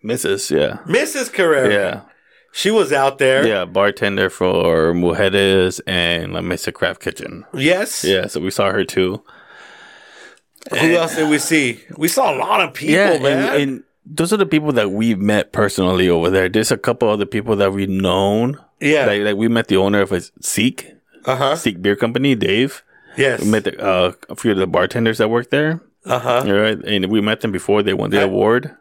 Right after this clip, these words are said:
Speaker 2: I met them be-, more than you.
Speaker 1: Yes.
Speaker 2: 'Cause I, I,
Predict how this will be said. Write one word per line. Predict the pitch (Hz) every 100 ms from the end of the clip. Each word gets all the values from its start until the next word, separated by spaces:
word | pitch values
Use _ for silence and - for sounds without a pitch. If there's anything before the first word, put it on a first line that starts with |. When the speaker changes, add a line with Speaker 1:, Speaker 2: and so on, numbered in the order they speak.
| -
Speaker 2:
I | 151 196
met | 196 180 180
them | 165 160 151 _ _ -
be-, | 156 139 -
more | - 131 151 156 151 -
than | 160 120 110
you. | 117 117 101 127
Speaker 1:
Yes. | 147 147 98 - - - -
Speaker 2:
'Cause | 143 135
I, | 139 143
I, | - 123 135 139